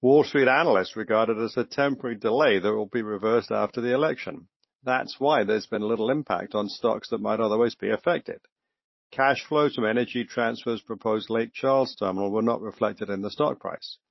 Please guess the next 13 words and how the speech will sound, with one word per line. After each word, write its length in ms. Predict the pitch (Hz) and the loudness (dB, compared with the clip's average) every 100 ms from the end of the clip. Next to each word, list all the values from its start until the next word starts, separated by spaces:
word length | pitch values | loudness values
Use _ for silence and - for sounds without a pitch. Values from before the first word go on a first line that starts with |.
| _ _ _ - | _ _ _ 0
J 160 | 117 | 2
P 100 | 107 | 2
Morgan 380 | 110 139 170 95 | 4 4 4 2
thinks 260 | 82 101 95 | -4 -6 -4
further 320 | - 107 101 | -2 -2 -2
delays 460 | 98 101 101 101 - | -4 -4 -4 -4 -6
would 180 | 104 | -8
reduce 460 | 101 90 113 117 - | -8 -8 -4 -4 -4
near-term 480 | 107 101 - 107 110 | -6 -6 -4 -4 -4
capex, 560 | 131 139 101 95 - | -2 -2 -2 -4 -6
a 80 | 139 | -10
positive. 560 | - - 160 127 85 - _ _ _ _ _ _ _ | -8 -4 -4 -4 -8 -10 _ _ _ _ _ _ _
Similarly, 640 | - - 196 131 78 80 | 0 4 6 4 2 -4